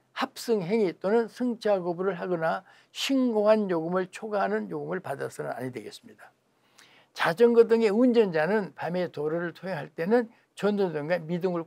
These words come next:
끄거나 야광띠 등 발광장치를 부착해야 합니다. 개인용 이동장치 운전자는 승차 조건을 초과하여 동승자를 태우고 운전해서는 절대로 될 수가 없겠습니다.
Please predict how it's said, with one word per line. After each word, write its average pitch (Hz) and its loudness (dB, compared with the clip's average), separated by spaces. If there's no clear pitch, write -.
끄거나 202 -2
야광띠 151 0
등 233 4
발광장치를 220 -2
부착해야 - -12
합니다. - -20
개인용 240 6
이동장치 208 2
운전자는 185 -2
승차 208 -4
조건을 170 -6
초과하여 175 -6
동승자를 233 4
태우고 240 0
운전해서는 160 -2
절대로 220 -4
될 139 -18
수가 135 -12
없겠습니다. 123 -8